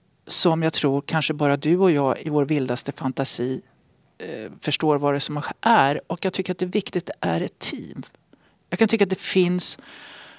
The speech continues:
nu blir jag nästan lite filosofisk här, men att ensam stark, nej, men jag tror vi människor är flockdjur, vi, vi fungerar bättre i grupp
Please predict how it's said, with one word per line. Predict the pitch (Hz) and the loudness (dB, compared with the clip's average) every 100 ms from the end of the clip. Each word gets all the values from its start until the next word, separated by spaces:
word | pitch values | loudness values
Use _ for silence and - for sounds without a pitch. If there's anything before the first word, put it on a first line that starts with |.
| _ _ _ - _ _ - | _ _ _ -20 _ _ 2
nu | 208 151 | 2 4
blir | 196 | 8
jag | 202 | 8
nästan | 196 - 190 | 8 4 2
lite | 185 | 2
filosofisk | 185 208 190 - 262 247 226 254 - - | 4 4 4 4 4 4 4 6 4 4
här, | 165 156 | 2 4
men | 165 165 | 2 0
att | 175 - - - | -2 -4 -16 0
ensam | 202 170 - 196 185 | 2 4 4 4 6
stark, | - - 247 151 143 - - - _ | 6 8 8 8 4 -4 -10 -10 _
nej, | 190 196 | 2 4
men | 202 | 4
jag | 208 | 2
tror | - 202 190 185 - | 4 6 8 6 0
vi | 175 196 | 0 2
människor | 196 180 202 208 | 4 2 4 8
är | 220 208 - _ _ _ _ _ - _ _ _ _ - | 8 6 -2 _ _ _ _ _ -20 _ _ _ _ -6
flockdjur, | - 190 - - 156 | 6 6 6 2 2
vi, | 156 - - | 2 -2 -8
vi | - 190 185 - | 2 2 2 -6
fungerar | - 202 196 220 202 190 | 0 2 4 4 6 4
bättre | 165 139 - - 156 151 - | 4 0 0 -4 -2 -2 -4
i | 156 | -4
grupp | 147 143 - | 0 0 -2